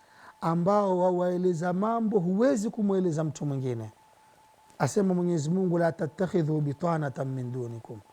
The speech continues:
nyinyi waumini mkitaka kuchukua bitana, basi bitana hiyo wawe ni katika nyinyi waumini.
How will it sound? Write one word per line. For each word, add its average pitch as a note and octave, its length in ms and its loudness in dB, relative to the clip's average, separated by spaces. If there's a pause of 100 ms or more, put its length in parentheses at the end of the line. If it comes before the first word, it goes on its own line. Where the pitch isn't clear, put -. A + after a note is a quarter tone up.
(460)
nyinyi G3+ 240 4
waumini G#3+ 760 2
mkitaka E3+ 440 -4
kuchukua F3 500 -2
bitana, G3+ 560 2 (400)
basi G3 300 2
bitana F#3 380 -2
hiyo G#3 440 0 (480)
wawe A3 340 6
ni G3+ 120 -2
katika F#3+ 360 -4
nyinyi G#3+ 440 0 (140)
waumini. D#3+ 580 0